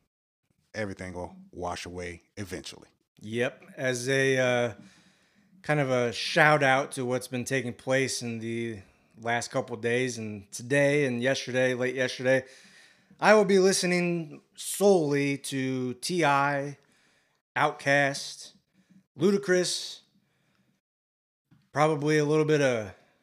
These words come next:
Speaker 2: Young Jeezy. I don't know if he goes by Young Jeezy or if he's just Jeezy or whatever he is.
Speaker 1: In the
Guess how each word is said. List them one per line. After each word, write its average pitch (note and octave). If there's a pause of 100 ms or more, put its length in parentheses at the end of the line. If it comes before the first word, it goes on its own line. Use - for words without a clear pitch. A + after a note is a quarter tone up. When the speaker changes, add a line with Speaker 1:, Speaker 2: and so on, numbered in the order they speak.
(1080)
Speaker 2:
Young A#2+
Jeezy. D#3
I D3
don't C3
know C3
if -
he A#2
goes B2
by A#2+
Young A#2+
Jeezy B2+
or B2+
if A2+
he's A2
just G2+
Jeezy B2+
or A2
whatever B2+
he B2
is. B2
Speaker 1:
In E3
the D#3+